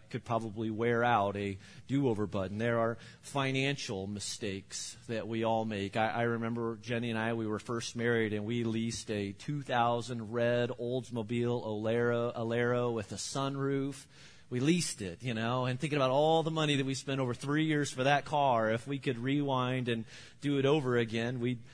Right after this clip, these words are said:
make a different decision. I mean, what if you could get a do-over for some of the career moves that you've made? I mean, that'd be huge for some of you. Or just think about some of the personal choices that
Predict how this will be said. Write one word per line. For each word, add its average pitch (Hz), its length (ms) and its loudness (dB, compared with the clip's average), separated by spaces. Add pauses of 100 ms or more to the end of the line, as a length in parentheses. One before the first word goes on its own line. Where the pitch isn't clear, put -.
(160)
make 123 240 2
a 131 60 -2
different 131 360 -2
decision. 127 580 -2
I 107 80 -2
mean, 110 160 -4
what 151 100 0
if 165 180 -4
you 151 160 -4
could 120 360 -4
get 135 120 0
a 123 80 0
do-over 104 680 -2 (420)
for 110 100 -6
some 131 180 -2
of 117 60 -2
the 117 80 -2
career 123 500 0
moves 98 540 -8
that 90 120 -14
you've 101 200 -10
made? 90 400 -10
I - 20 -10
mean, 120 140 -6
that'd 131 180 -4
be 131 80 -6
huge 120 640 -8
for 107 160 -10
some 101 300 -6
of 90 80 -12
you. 92 260 -10
Or 107 220 -6 (340)
just 156 160 -6
think 180 140 -2
about 165 180 0
some 165 160 -2
of 143 80 -4
the 135 60 -8
personal 143 480 -4
choices 101 720 -8
that 107 240 -4